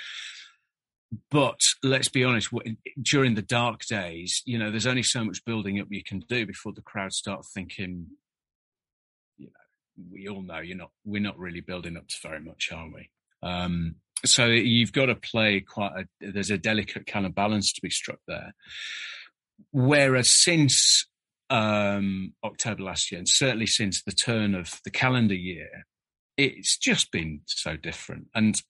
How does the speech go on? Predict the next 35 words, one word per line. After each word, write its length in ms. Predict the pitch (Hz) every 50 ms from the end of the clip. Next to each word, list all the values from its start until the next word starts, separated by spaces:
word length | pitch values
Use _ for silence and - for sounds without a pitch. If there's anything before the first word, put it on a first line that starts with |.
| _ _ - -
everyone 520 | 143 143 139 - - 104 95 90 87 80
could 180 | - - 90 -
see 460 | - - - 101 87 80 78 71 - _
what 300 | - 113 110 104 101 -
massive 440 | 101 104 98 87 - - 98 - _
progress 500 | - 101 92 90 87 - 87 78 - -
there 140 | - 90 90
was. 380 | 92 90 85 82 76 - - _ _ _ - - - - - - - - - - _ _ -
I, 160 | 156 165 160 - -
I 100 | 175 175
think, 500 | - - - - 247 240 202 143 - - - -
<sighs> 60 | _ _ _ _ _ _ _ _ _ _ _ _ _ _ _ _ _ _ _ _ _ _ _ - - - - - - - - - _ _ _ _ - - _ _ -
I 80 | 127 131
mean, 200 | 139 147 151 147
I 60 | 139
can't 260 | 131 - 160 143 113
speak 240 | - - 113 95 -
for 180 | - - 107 107
everyone, 380 | 104 - - 95 95 90 85 82
but 160 | 123 127 -
it 200 | 139 151 - 139
was 100 | 143 -
just, 540 | - - - - 196 202 - - - - - _ - - - - - _ _ -
it 140 | 160 180 -
felt 280 | - - - 180 190 190
like 180 | 196 190 175
something 300 | - - 196 180 170 156
was 120 | 143 127 -
brewing, 460 | _ - 139 131 117 101 90 92 92 -
and 100 | 117 135
I 180 | 151 160 170 165
was 220 | 151 143 131 - - - - - - _ -
telling 280 | - - 160 151 143 127
myself 680 | 117 110 104 - - 131 113 104 98 92 85 - - _ -
that, 220 | 113 107 101 -